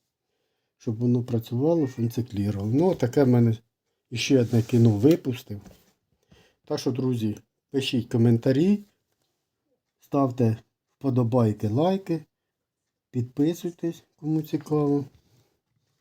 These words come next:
Ось. Кому потрібно налаштувати, номер телефону я залишаю під відео в описі.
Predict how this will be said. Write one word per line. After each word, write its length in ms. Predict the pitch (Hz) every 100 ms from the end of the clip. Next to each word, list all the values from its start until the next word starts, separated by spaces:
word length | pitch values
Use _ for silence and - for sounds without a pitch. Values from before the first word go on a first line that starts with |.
| _ _ _ _ _ _ _ _ _ -
Ось. 400 | 110 113 117 - _ _ _ _ _ _ _ _ _ - -
Кому 260 | 131 135
потрібно 500 | 127 120 123 110 113
налаштувати, 760 | 113 113 110 - 107 123 175 - _ _ _ _ _ _ _ _
номер 280 | 123 120 113
телефону 580 | 120 117 117 123 113 101
я 220 | 120 120
залишаю 560 | 110 107 107 113 95
під 360 | 87 117 98 95
відео 300 | 113 101 101
в 240 | 98 123
описі. 440 | 202 202 156 160